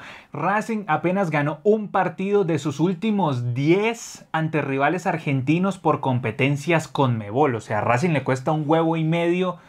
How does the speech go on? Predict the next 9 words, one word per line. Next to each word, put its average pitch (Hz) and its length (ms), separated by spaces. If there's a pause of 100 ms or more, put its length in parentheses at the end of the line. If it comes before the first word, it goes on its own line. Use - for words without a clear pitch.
(200)
no 147 140
solo 165 160
contra 139 400
Boca, - 420 (140)
sino 143 340
contra 131 460
cualquier 156 680
rival 254 340
argentino 190 800